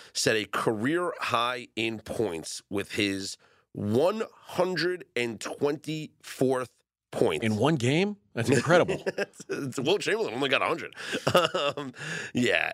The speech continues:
Speaker 1: he, uh, has fifty-four goals now, a hundred and twenty-four points on the season. He is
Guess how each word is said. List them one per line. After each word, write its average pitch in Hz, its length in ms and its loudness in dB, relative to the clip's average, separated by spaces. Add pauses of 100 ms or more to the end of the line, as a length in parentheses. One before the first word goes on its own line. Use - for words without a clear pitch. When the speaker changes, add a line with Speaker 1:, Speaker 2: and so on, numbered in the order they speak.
Speaker 1:
he, 135 340 0
uh, 131 240 2
has 120 200 -4
fifty-four 175 720 -2
goals 127 380 -2
now, 113 440 -2
a 98 40 -2
hundred 185 400 0
and 156 120 -4
twenty-four 139 520 0
points 123 380 -4 (100)
on 127 300 0
the 107 80 -2
season. 110 600 -2 (500)
He 139 200 2
is 120 400 -4